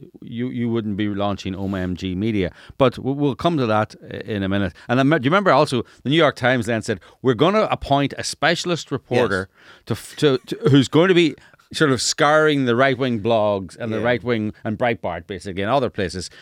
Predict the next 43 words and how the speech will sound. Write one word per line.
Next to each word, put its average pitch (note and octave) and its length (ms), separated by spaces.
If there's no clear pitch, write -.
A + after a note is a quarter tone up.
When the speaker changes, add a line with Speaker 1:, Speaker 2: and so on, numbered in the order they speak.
Speaker 1:
to A2+ 80
find C3+ 320
the A2+ 60
stories A2 400
we, G#2+ 120
we're, A2+ 360
we're A2+ 180
too B2+ 200
slow G#2+ 340
to F#2+ 80
get. G#2 400
Speaker 2:
Yeah. G#2 240
Speaker 1:
But C#3+ 180
we're D3+ 100
not D#3 360
going D3+ 380
to, B2 460
um, G#2 540
r-, C3+ 100
tell C#3+ 240
you B2+ 100
who B2 180
it G#2+ 80
is." B2+ 460
Speaker 2:
Right. G2 120
Speaker 1:
Because C3+ 320
he's A#2+ 160
gonna C3 180
be G#2+ 120
bombarded A2 800
with G2 120
people G#2+ 260
pitching G2+ 380
stories - 520
to - 280
him. - 220
<laughs> - 60
To C#3 120
me, B3 140
that A3+ 180
was F#3+ 140
like E3+ 180
the, F3 280